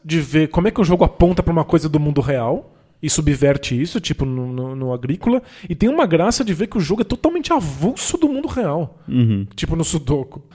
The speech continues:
Speaker 2: Uhum.
Speaker 1: né? E eu acho que as duas coisas são lúdicas, as duas coisas são encantadoras, as duas coisas têm seu público.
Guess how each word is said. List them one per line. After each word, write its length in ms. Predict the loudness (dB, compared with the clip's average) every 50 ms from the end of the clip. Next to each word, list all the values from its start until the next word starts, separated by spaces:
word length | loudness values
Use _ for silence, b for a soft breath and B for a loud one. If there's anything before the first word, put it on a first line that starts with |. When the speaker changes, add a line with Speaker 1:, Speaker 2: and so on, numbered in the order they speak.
| B B B B
Speaker 2:
Uhum. 60 | -4 0
Speaker 1:
né? 220 | 2 2 2 2
E 600 | 2 2 2 0 0 -2 -4 -6 -6 -8 -10 -12 -14 b b b b b b
eu 80 | 2 2
acho 120 | 4 4
que 80 | 2 0 0 0 0 -8 -4
as 200 | 0 0 0 0
duas 280 | 0 0 0 2 2 2
coisas 260 | 2 2 2 2 2
são 220 | 2 2 2 0 2
lúdicas, 600 | 0 0 0 -2 -4 -4 -4 -6 -4 -6 -8 -6 -4
as 120 | -4 -4 -2
duas 180 | -2 -2 -2
coisas 240 | -2 -2 -2 -2 0
são 220 | 2 2 4 4
encantadoras, 880 | 2 2 2 2 2 4 2 2 4 4 4 4 4 4 2 2 2 2
as 140 | 0 -2 0
duas 200 | 0 0 0 0 0
coisas 300 | 0 -2 -2 -2 -2 0
têm 180 | 0 0 0 2
seu 180 | 2 0 0
público. 500 | 0 0 -2 -2 -2 -2 -4 -2 -4 -6